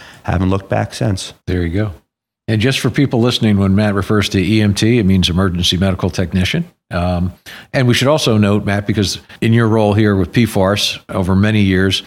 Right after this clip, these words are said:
Speaker 2: you've worked with Corner House when they've done a similar, uh, motor vehicle crash demonstration, whatever you want to call it, at Princeton High School.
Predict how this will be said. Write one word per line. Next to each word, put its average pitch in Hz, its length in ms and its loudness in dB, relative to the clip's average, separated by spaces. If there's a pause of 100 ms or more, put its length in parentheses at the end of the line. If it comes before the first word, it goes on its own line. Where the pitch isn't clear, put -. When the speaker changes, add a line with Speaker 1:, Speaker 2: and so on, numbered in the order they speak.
(140)
Speaker 2:
you've 98 240 0
worked 101 240 0
with 95 220 0
Corner 110 320 0
House 95 380 -2
when 90 100 0
they've 92 240 0
done 90 540 -2
a - 80 -2
similar, 101 520 2 (300)
uh, 82 300 0
motor 87 260 2
vehicle 87 640 0 (240)
crash 95 480 -2
demonstration, 92 680 0
whatever 87 200 0
you 87 100 0
want 85 120 0
to 82 40 -2
call 90 300 0
it, 87 120 0
at 82 260 -6
Princeton 95 280 -2
High 113 80 0
School. 131 260 -8